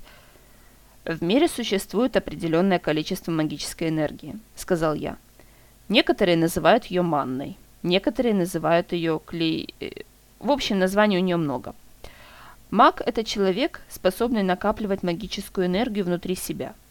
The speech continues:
и направлять её во внешний мир в виде заклинаний. Могущество мага определяется максимальным количеством энергии, которую он может себе накопить. От этой энергии напрямую зависит количество и качество заклинаний,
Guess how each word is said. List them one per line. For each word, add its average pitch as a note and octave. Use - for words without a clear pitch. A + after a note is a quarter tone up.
и F#3+
направлять F#3
её E3
во D#3
внешний D#3+
мир F3+
в -
виде D#3
заклинаний. D3
Могущество F#3
мага F3+
определяется E3
максимальным F3+
количеством G#3+
энергии, D3
которую D3+
он C#3+
может F3+
себе D3
накопить. C#3
От G3
этой A3+
энергии G3
напрямую F#3
зависит F3
количество A3
и A3
качество G#3+
заклинаний, F3